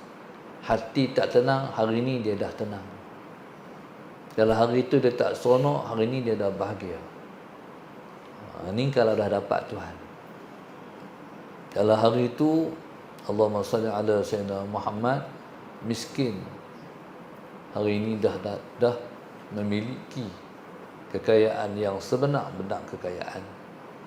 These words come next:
Jadi, subhanallah, bila mana seorang tu dah dapat Allah, hal lain tak mau dah. Allahumma salli ala Sayyidina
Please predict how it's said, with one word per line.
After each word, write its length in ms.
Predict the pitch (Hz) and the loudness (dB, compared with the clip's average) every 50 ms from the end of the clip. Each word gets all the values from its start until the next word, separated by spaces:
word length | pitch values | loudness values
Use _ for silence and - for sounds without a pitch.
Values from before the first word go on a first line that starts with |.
| - - - - - - - - - - - - - - - - - - - - - - - - - - - - - - - | -18 -18 -18 -18 -18 -18 -16 -16 -16 -16 -16 -16 -16 -16 -16 -16 -16 -16 -16 -16 -16 -16 -16 -16 -16 -16 -16 -16 -14 -6 -4
Jadi, 200 | 85 90 104 135 143 | -2 0 0 0 2
subhanallah, 840 | 147 139 117 107 101 - 101 101 101 101 98 98 110 - - 170 131 | 2 2 0 2 2 2 2 2 4 2 2 2 2 0 0 0 2
bila 180 | 113 113 107 107 | 4 4 6 6
mana 300 | 104 107 101 98 95 92 | 4 4 2 2 0 0
seorang 480 | - - 110 117 135 135 120 107 - | 4 6 8 8 8 8 6 4 0
tu 100 | - 117 | 0 2
dah 140 | 113 104 101 | 2 4 6
dapat 260 | 101 101 - - 107 101 98 101 | 4 4 4 4 4 4 2 0
Allah, 200 | 98 98 147 160 - - - - | 0 -2 -2 -2 -4 -8 -6 -2
hal 160 | - 98 95 107 | 0 0 0 0
lain 140 | 117 117 117 | -2 -2 -2
tak 160 | - - 120 | -2 -4 -4
mau 160 | 123 131 139 | -2 -2 -2
dah. 160 | 143 120 104 110 143 - - - - - - - - - - - - - - - - - - - - - - - - - - - - - - - - - - - - - - - - - - - - - - - - - - - - - | -2 -4 -6 -8 -10 -12 -14 -16 -16 -16 -16 -18 -18 -16 -16 -16 -16 -16 -16 -16 -18 -18 -16 -16 -16 -16 -16 -16 -16 -16 -16 -16 -16 -16 -16 -16 -16 -16 -16 -16 -16 -16 -16 -16 -16 -16 -16 -16 -16 -16 -16 -16 -16 -16 -14 -12 -10 -6
Allahumma 380 | 87 92 98 101 101 98 92 90 | 4 8 10 10 10 10 8 4
salli 240 | - - 98 95 | 2 2 2 2
ala 320 | 98 87 85 87 90 90 87 | 2 0 0 2 2 2 2
Sayyidina 380 | 87 - - 87 90 90 - | 2 0 -2 -2 0 0 -2